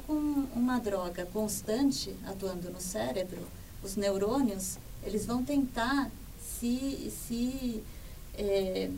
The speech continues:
vão tentar balancear essa situação, né? Se, e vai ter, então, uma plasticidade no sentido de compensar os efeitos da droga.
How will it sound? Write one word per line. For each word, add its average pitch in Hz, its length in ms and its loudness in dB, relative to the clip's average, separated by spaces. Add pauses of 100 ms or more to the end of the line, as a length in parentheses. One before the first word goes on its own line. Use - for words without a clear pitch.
(300)
vão 226 200 2
tentar 247 280 4
balancear 269 840 2
essa 190 260 -2
situação, 190 640 -4 (180)
né? 185 260 -2 (140)
Se, 202 300 -4 (480)
e 254 400 2 (540)
vai 226 180 6
ter, 220 240 2
então, 202 260 0
uma 190 160 -2
plasticidade 220 920 0
no 226 140 0
sentido 247 480 0
de 240 140 0
compensar 294 720 2
os 294 160 0
efeitos 277 420 -2
da 269 140 2
droga. 196 500 0